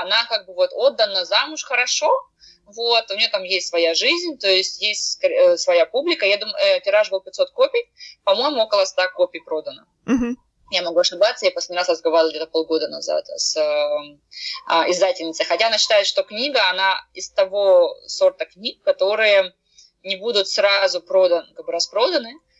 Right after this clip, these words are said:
Speaker 1: Э, книга, которая, скорее всего, просто будет дольше жить, да, то есть, как бы, эм, ам, она не про, м, сиюминутный бум,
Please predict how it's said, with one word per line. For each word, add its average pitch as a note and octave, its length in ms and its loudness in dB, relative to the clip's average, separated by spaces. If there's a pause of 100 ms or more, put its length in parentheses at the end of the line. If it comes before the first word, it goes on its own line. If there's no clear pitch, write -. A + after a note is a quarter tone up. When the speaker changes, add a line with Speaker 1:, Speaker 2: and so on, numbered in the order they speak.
(180)
Speaker 1:
Э, F3+ 160 0 (120)
книга, A#3 220 0
которая, F#3+ 320 2
скорее G3 220 -2
всего, G3 100 -8
просто F3+ 180 0
будет E3+ 200 -12
дольше F#3+ 400 0
жить, - 420 -8
да, F3+ 240 2
то F3 80 -6
есть, D#3+ 100 -6
как D#3+ 160 -2
бы, E3+ 100 2
эм, E3 580 2 (680)
ам, E3 540 2 (220)
она F#3 320 0
не F#3+ 220 -2
про, F3 640 4 (440)
м, D#4+ 440 -20
сиюминутный G3 640 -4
бум, E3 280 -8